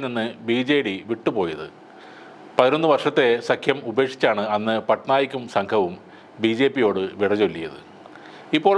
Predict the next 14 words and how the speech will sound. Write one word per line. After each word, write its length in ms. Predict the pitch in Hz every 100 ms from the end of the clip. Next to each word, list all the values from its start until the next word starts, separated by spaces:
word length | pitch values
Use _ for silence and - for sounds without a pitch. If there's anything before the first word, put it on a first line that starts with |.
| 170
ഔദ്യോഗിക 480 | 147 147 185 190 185 190 135
അറിയിപ്പൊന്നും 520 | 139 151 151 143 147 110
ഉണ്ടായിട്ടില്ലെങ്കിലും 720 | 107 127 131 110 110 117 87 90 - - - - 120
ബി 80 | 139 151
ജെ 100 | 175 175
ഡി 60 | 175 - 120
വൈസ് 260 | 139 147 180
പ്രസിഡന്റും 460 | 147 147 139 139 139 113
എം 80 | 117
എൽ 60 | 143
എയുമായ 300 | 139 127 98 95 95 - - - -
ദേബി 300 | 135 147 170 175 175
പ്രസാദ് 360 | 170 143 131
മിശ്ര 200 | 123 117